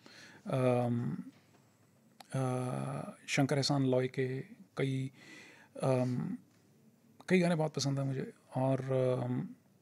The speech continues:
अमित त्रिवेदी, अमित त्रिवेदी भी,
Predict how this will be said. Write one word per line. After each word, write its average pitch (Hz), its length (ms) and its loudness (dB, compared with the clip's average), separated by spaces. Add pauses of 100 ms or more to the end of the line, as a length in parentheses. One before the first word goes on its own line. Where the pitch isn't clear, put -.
(1400)
अमित 160 180 2
त्रिवेदी, 165 380 -2 (400)
अमित 131 140 -6
त्रिवेदी 143 360 -8
भी, 143 280 -4